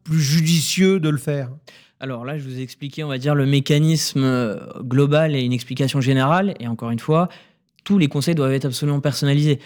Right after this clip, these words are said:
Speaker 2: Démembrer la résidence principale, il y a des conséquences, notamment si, euh, au moment de la revente. Une re-, la revente d'un bien démembré n'est pas aussi simple
Speaker 1: Bah,
Speaker 2: qu'un
Speaker 1: c'est,
Speaker 2: bien
Speaker 1: il faut,
Speaker 2: dont
Speaker 1: il faut
Speaker 2: on
Speaker 1: que tout le
Speaker 2: est
Speaker 1: monde soit d'accord, quoi.
Speaker 2: Exactement, il faut que tout le monde soit d'accord, ou bien,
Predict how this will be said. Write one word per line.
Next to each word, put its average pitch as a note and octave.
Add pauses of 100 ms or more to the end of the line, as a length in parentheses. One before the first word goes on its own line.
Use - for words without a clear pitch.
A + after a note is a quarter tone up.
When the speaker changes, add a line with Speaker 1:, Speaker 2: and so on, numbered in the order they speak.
(260)
Speaker 2:
Démembrer D3
la C#3+
résidence C3
principale, C#3
il D#3+
y C#3
a -
des B2+
conséquences, D3+
notamment C#3 (280)
si, -
euh, A#2+
au A#2
moment C3
de C#3+
la C#3
revente. D#3
Une A#2
re-, B2+
la A#2
revente C#3
d'un B2
bien C3+
démembré C3+
n'est D3+
pas D3
aussi C#3
simple D#3 (280)
Speaker 1:
Bah, E3+
Speaker 2:
qu'un C3
Speaker 1:
c'est, C3
Speaker 2:
bien E3
Speaker 1:
il E3+
faut, -
Speaker 2:
dont C#3+
Speaker 1:
il -
faut -
Speaker 2:
on -
Speaker 1:
que C#3
tout D3
le F#3+
Speaker 2:
est -
Speaker 1:
monde G3+
soit F#3
d'accord, F#3
quoi. D3
Speaker 2:
Exactement, E3
il C3
faut D3
que C3+
tout D3+
le D#3+
monde D#3+
soit D#3
d'accord, F3+
ou F3
bien, F3